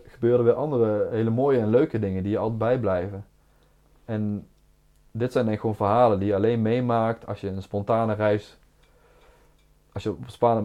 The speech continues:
spontane manier reist en niet met een reisorganisatie, met geplande hotels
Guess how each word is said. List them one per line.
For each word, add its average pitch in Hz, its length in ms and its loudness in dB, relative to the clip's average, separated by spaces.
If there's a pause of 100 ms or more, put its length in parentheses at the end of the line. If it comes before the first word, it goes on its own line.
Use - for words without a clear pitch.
(140)
spontane 120 480 2
manier 107 340 2
reist 104 400 2
en 98 220 -6
niet 120 160 -2
met 110 140 -2
een 101 120 -4
reisorganisatie, 101 1160 -2 (640)
met - 140 -8
geplande 110 420 2
hotels 101 760 0